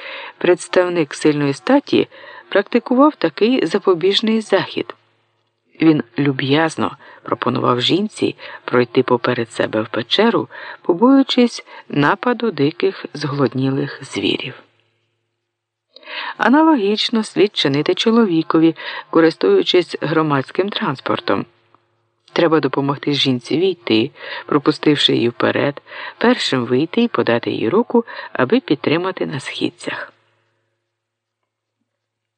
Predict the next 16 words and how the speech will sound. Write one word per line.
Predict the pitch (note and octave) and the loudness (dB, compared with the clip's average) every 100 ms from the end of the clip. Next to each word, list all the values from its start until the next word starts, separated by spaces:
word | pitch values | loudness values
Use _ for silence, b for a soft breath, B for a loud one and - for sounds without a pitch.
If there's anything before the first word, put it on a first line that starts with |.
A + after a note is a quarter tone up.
| _ - | _ -4
Коли | - D#3 E3 | 2 4 4
це | E3 | 0
таксі | D3+ C#3+ - F3 E3+ B B B | -4 -6 -2 0 0 B B B
чи | - | 0
власний | B2+ E3 G#3+ - C3 | 2 2 -2 -4 -4
автомобіль, | - A#2+ B2+ A#2+ B2 - B B B B B | -2 -2 0 0 0 0 B B B B B
то | E3 | 0
чоловік | - B3 D4 - | 4 4 4 2
має | G#3+ G#3+ G3+ | 2 4 2
відчинити | F3 F#3 - F#3+ F#3 F3+ D#3 | 2 0 0 -2 0 0 0
дверцята | C3 C3 - - B3+ A#3 | 2 0 -2 -2 0 2
і | G#3 | 2
посадити | - F#3+ - C3+ E3+ G#3 | 0 -2 0 2 2 2
жінок | G3+ D#3+ C#3+ C#3+ F#3+ | 0 2 0 -4 -2
на | G3+ | -4
заднє, | C#3+ A#2 A2 - G#2 | 0 -2 -2 -4 -6